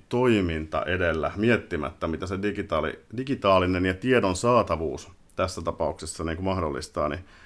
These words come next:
olisi vaan tehty sähköinen hakulomake ja sata prosenttia olisi yhä naputellut siellä illat pitkät niitä, ja täällä olisi sit käsitelty, että no, mihinkäs ne nyt haki? Jaaha, yllättäen tohon kouluun. Mutta tota, näitä on varmaan paljon muitakin.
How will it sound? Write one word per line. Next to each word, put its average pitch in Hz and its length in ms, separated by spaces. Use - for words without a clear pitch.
olisi 127 220
vaan 160 140
tehty 165 240
sähköinen 143 460
hakulomake 95 680
ja 87 240
sata 110 240
prosenttia 117 360
olisi 135 140
yhä 117 260
naputellut 92 640
siellä 87 340
illat 90 360
pitkät 80 360
niitä, 85 300
ja 82 80
täällä 90 260
olisi 85 100
sit 87 100
käsitelty, 80 600
että - 200
no, 95 200
mihinkäs 113 440
ne 87 80
nyt 87 160
haki? 92 400
Jaaha, 92 460
yllättäen 85 560
tohon 87 220
kouluun. 71 480
Mutta 110 300
tota, 117 320
näitä 127 240
on 120 80
varmaan 131 320
paljon 123 360
muitakin. 82 460